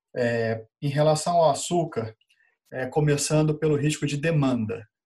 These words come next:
É, a gente tem visto que,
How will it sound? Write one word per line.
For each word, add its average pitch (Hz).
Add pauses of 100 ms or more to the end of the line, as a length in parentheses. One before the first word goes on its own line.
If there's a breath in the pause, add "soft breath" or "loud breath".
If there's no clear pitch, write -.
(580)
É, 117
a 131
gente 139
tem 143
visto 139
que, 135